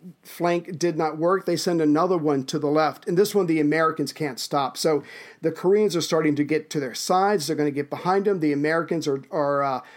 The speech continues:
about to be surrounded. It is time for Task Force Smith to back up and, um, get the hell out of there as fast as they can, even though a lot of their vehicles have been destroyed at this point. And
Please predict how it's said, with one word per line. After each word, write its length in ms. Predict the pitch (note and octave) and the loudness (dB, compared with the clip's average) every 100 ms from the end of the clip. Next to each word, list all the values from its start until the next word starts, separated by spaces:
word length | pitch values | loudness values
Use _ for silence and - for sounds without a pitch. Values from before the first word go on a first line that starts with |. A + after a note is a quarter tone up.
| - | -8
about 380 | D3 D3+ D#3+ D#3+ | -4 0 0 -2
to 80 | D3 | -2
be 120 | D3 | -2
surrounded. 600 | - D3 D#3 E3+ F#3+ F#3+ - - F#3+ | -2 0 0 2 0 -2 -8 -8 0
It 120 | F#3 | 0
is 140 | F3 | 0
time 340 | - E3+ E3+ D#3+ | -2 -2 -2 -2
for 160 | C#3+ | -4
Task 640 | C#3 - F3+ E3+ - - | -4 -4 -2 -4 -8 -12
Force 260 | - D#3+ D#3 | -6 -4 -4
Smith 480 | - D3 C3+ C#3 - _ _ _ _ | -4 -4 -4 -6 -12 _ _ _ _
to 180 | - D3 | -4 -2
back 460 | B2+ D#3+ E3+ F3 - | -2 0 0 0 -2
up 260 | C3 C3 - _ _ - | -2 -4 -14 _ _ -8
and, 500 | D#3+ D3+ D3+ D3 - - | -2 0 -2 -4 -8 -2
um, 640 | D#3+ D3+ D3 D3 C#3+ D3 - _ _ - C#3+ | 0 2 0 -2 -6 -10 -14 _ _ -16 -2
get 200 | F#3+ G3 | 0 0
the 80 | F3 | 0
hell 220 | D#3+ E3+ | 0 2
out 160 | D#3+ D#3+ | 2 2
of 100 | D3+ | 0
there 140 | C#3+ | -2
as 120 | C#3 | -4
fast 320 | - D3 C#3 C#3+ | -2 -2 -2 -4
as 80 | |
they 100 | C#3 | -4
can, 280 | C3+ D#3 D3 | -2 -2 0
even 240 | A3 A3 C4 | 2 2 4
though 200 | G#3 F#3 | 4 4
a 20 | |
lot 200 | E3 D#3+ | 4 4
of 120 | D#3 | 2
their 220 | D3+ C#3 | 2 0
vehicles 600 | C#3+ C#3 F3+ D#3 C3 C3 - - - | -2 0 0 0 -2 -4 -8 -20 -8
have 200 | E3 D3 | -4 0
been 160 | D3+ C#3 | 2 0
destroyed 640 | C3 - - D3+ C3+ B2+ | -2 -6 -2 0 0 -2
at 140 | A#2+ C#3 | -8 -8
this 180 | B2+ | -10
point. 280 | - D3 C#3 - - | -4 -4 -4 -6 -8
And 160 | E3+ | -6